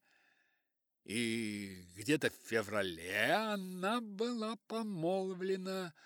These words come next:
с выходцем из Нью-Орлеана. В июне она вышла замуж за Тома Бьюкенена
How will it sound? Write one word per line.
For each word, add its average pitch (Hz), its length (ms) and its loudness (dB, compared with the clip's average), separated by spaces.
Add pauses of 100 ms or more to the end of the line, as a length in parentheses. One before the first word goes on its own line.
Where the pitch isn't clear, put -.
(160)
с - 180 2
выходцем 151 1000 0
из 131 240 -2
Нью-Орлеана. 135 1120 -2 (920)
В 110 220 2
июне 180 440 8
она 147 180 2
вышла 120 460 -2
замуж 120 600 0
за 107 160 -4 (140)
Тома 110 500 -4 (280)
Бьюкенена 175 1080 -2